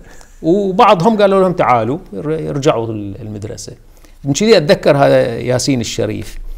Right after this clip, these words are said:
كان في مشرف مشهور اسمه محمد مصطفى إسماعيل،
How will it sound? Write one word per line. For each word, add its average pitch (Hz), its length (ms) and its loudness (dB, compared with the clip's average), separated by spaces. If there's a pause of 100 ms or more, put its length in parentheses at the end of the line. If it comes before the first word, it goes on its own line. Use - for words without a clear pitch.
(580)
كان 220 220 4
في 202 260 -2
مشرف - 560 -4
مشهور 135 640 -4 (920)
اسمه 151 300 -6
محمد 147 480 -8
مصطفى - 360 -12
إسماعيل، 92 680 -14